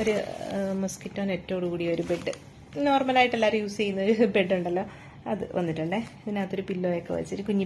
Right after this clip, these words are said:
പില്ലോ. എന്നുവെച്ചാ ഇതൊക്കെ നമ്മള് പിന്നെ വാങ്ങിക്കാൻ നിന്നാ നമുക്കിതൊന്ന് ക്ലീൻ ആക്കിയൊക്കെ എടുക്കാനൊക്കെ, അതുകൊണ്ട് നമ്മള് ഇപ്പോഴത്തെ കാലം അത്ര ശരിയല്ലല്ലോ, എല്ലാം നേരത്തെ ക്ലീൻ ആക്കി വെക്കുന്നത് വളരെ നല്ലതായിരിക്കുമല്ലോ. അതുകൊണ്ട്, ആ,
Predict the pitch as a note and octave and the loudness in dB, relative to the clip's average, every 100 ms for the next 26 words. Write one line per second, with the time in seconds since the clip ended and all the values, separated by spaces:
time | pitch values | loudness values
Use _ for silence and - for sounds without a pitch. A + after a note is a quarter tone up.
0 | F#3 E3+ - - - - - B3 C#4+ C4 | 2 0 -2 -4 -18 -18 -2 4 8 8
1 | C4+ C4+ B3+ B3+ A#3+ A#3+ B3+ A3+ A3 B3+ | 8 8 4 4 4 4 4 4 4 4
2 | B3 A#3 A#3+ A#3 A3 G#3+ G3+ A3 A3 A#3 | 4 2 2 2 -2 -4 -4 -2 0 2
3 | A3 A#3 A3+ A3+ G#3 G#3 G3 G#3 G3+ G#3 | 2 2 2 -2 0 0 0 0 0 0
4 | G3+ G#3+ G#3 - - B3 B3 C4+ C4 C4 | -2 -2 -2 -2 2 2 2 0 2 4
5 | A#3+ A#3 A#3 B3 B3 B3 B3+ - - C#4+ | 4 4 2 4 4 4 2 -2 0 2
6 | C#4+ - D4+ D4 G#3+ F#3+ G3 A3 A#3 A#3 | 2 6 8 8 6 6 4 4 4 4
7 | A3 A#3 A#3+ A#3 A3+ B3+ B3+ A3+ A3 G#3 | 4 2 2 2 2 2 2 2 2 4
8 | G3 G#3 G3+ G3 G3 F3+ - G#3+ - G#3 | 4 4 4 4 4 4 0 -2 -2 -2
9 | A3 A#3 E4 - - - - - - - | -2 -2 -4 -8 -18 -16 -16 -16 -10 2
10 | B3+ | 4